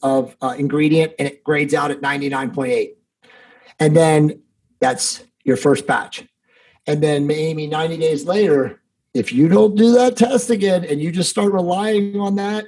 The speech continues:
manufacturer to say, "Hey, it's the same quality," that's what they do. And the game is ugly.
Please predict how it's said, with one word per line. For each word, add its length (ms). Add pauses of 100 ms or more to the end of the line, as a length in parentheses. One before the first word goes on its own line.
(140)
manufacturer 1040
to 100
say, 480
"Hey, 180
it's 140
the 80
same 320
quality," 640 (1000)
that's 220
what 100
they 140
do. 400 (100)
And 140
the 60
game 540
is 560
ugly. 520